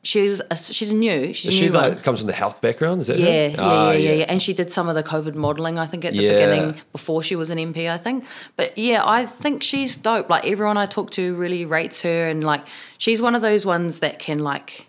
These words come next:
Speaker 1: work with different people. Like,
Speaker 2: Mm.
Speaker 1: she can work with national M Ps, she can work with Green M Ps, like, and that's really important.
Speaker 2: Yeah.
Speaker 1: Obviously, Lewis Award, but she's not there anymore. But she, you know, the bomb.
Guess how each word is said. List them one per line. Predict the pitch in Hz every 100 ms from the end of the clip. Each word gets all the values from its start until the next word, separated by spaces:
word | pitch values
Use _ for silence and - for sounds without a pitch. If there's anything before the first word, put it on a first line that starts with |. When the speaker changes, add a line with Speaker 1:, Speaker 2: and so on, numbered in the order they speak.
| _ _
Speaker 1:
work | 156 151 - - -
with | 151 151
different | 151 - 151 -
people. | 151 147
Like, | 139 214 196
Speaker 2:
Mm. | 175 -
Speaker 1:
she | - 175
can | 160 147
work | 143 139
with | 143 143 -
national | 143 - 151
M | 135
Ps, | 135 127
she | 139
can | 147
work | 147 143
with | 139
Green | 143 139
M | 135
Ps, | 135 131 135
like, | 127
and | 143
that's | 139 143 - -
really | 143 143
important. | 143 165 240 269
Speaker 2:
Yeah. | 180 - - - _ -
Speaker 1:
Obviously, | 156 - 139
Lewis | 135 131 143
Award, | 135 123
but | 117
she's | - 135
not | 135 -
there | 139
anymore. | 135 135 131 127
But | - -
she, | 139 127 -
you | 131
know, | 127 123 - _ _ _ _
the | 139
bomb. | - - -